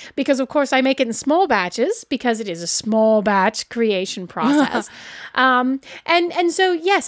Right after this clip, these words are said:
Speaker 1: no, I do create all of that myself. So I do spend all of the money on gold.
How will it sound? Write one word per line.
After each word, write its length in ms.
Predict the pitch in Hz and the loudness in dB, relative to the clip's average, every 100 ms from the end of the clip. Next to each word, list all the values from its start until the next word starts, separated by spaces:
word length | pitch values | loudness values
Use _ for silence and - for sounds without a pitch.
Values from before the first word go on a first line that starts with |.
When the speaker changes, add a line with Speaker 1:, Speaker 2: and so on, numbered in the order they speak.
| - | -2
Speaker 1:
no, 140 | 285 | 2
I 100 | 302 320 | 2 2
do 160 | 370 | 0
create 300 | - 339 320 | 2 2 2
all 220 | 247 311 | 4 2
of 80 | 330 | 4
that 160 | 285 214 | 2 0
myself. 460 | 202 185 - 170 | -4 -4 -6 -6
So 100 | - | 0
I 60 | 320 | 0
do 180 | 359 381 | 2 0
spend 300 | - 415 381 | 0 0 2
all 140 | 381 | 0
of 80 | 349 | 0
the 40 | |
money 240 | 330 294 294 | 0 0 0
on 180 | 302 269 | -2 0
gold. 520 | 359 359 226 - | 0 0 -2 -4